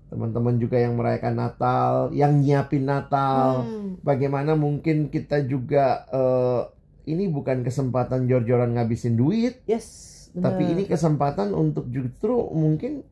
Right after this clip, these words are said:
Speaker 1: belajar berbagi gitu ya.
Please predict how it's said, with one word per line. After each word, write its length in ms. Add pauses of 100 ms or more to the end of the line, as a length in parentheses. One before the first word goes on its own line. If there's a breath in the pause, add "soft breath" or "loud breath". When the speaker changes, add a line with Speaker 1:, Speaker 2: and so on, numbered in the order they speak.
(260 soft breath)
Speaker 1:
belajar 500
berbagi 840
gitu 320
ya. 240